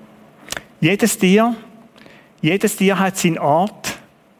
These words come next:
wo es hingeht, wenn es in Gefahr ist, wenn es eng ist, wo es Zuflucht und Schutz, Sicherheit sucht. Genau gleich, so ist mir durch den Kopf gegangen, wie Kind. Das Gleiche machen auch unsere Kinder.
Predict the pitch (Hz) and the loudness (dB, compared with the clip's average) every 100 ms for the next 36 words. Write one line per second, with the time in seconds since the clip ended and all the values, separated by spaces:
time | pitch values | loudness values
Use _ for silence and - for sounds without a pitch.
0 | _ _ _ _ _ _ _ _ _ _ | _ _ _ _ _ _ _ _ _ _
1 | _ _ _ _ _ _ - 147 - 175 | _ _ _ _ _ _ -2 -2 0 0
2 | 202 190 175 196 - 147 143 135 - - | 2 4 2 2 0 -4 -2 -4 -4 -2
3 | 143 170 196 190 - 143 139 - 160 175 | 0 2 0 -2 -4 -2 -2 -2 -2 0
4 | 175 185 190 - - _ _ _ _ _ | 2 0 -2 -8 -14 _ _ _ _ _
5 | _ _ _ _ _ _ _ _ 143 131 | _ _ _ _ _ _ _ _ -4 -4
6 | - 156 190 190 190 - 165 143 143 170 | -2 0 2 2 -2 -2 -2 -2 -2 -2
7 | - - - 151 160 156 147 151 - 139 | -4 -10 -4 -4 -2 -4 -2 -2 -2 -4
8 | 110 - - - - _ _ _ _ - | -4 -8 -14 -18 -20 _ _ _ _ -20
9 | - - 175 170 185 220 214 226 247 - | -20 -8 -4 -2 0 0 2 2 0 0
10 | 190 175 170 165 - 208 - 220 208 190 | 0 0 -2 -2 0 0 0 -2 0 2
11 | 220 - - 269 247 143 - - _ _ | 0 -2 -2 0 0 -2 -8 -16 _ _
12 | _ - - - - 190 220 220 190 190 | _ -20 -20 -16 -4 0 0 0 0 0
13 | 190 190 190 190 - 247 226 139 | 0 2 2 0 -2 0 0 -2